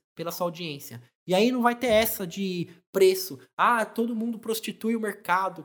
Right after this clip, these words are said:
cobra muito barato, eu não consigo clientes. Se você tiver esses valores aqui, se vocês anotaram isso daí, começa a executar isso aí, que eu tenho certeza absoluta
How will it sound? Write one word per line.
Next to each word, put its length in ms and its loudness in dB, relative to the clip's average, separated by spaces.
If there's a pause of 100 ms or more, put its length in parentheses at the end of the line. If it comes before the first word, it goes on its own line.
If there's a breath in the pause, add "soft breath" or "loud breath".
cobra 600 -4
muito 260 2
barato, 480 0
eu 60 -4
não 80 -8
consigo 340 -8
clientes. 460 -6 (160 loud breath)
Se 120 -6
você 360 2
tiver 280 -4
esses 200 -8
valores 480 0
aqui, 320 -4
se 80 -8
vocês 260 -8
anotaram 600 -2
isso 180 -10
daí, 480 -4 (240)
começa 580 2
a 120 -2
executar 500 -4
isso 160 -8
aí, 380 -4 (240)
que 60 -10
eu 60 -6
tenho 160 -8
certeza 840 -2
absoluta 1080 0